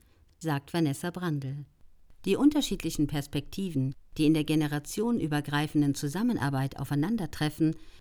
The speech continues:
sind der eine Vorteil. Der andere besteht in dem engen Austausch,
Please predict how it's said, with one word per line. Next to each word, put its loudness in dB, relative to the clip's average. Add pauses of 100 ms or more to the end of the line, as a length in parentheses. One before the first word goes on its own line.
(200)
sind 4
der 0
eine 2
Vorteil. -4 (400)
Der 4
andere 8
besteht -2 (220)
in 4
dem 4
engen 2
Austausch, -4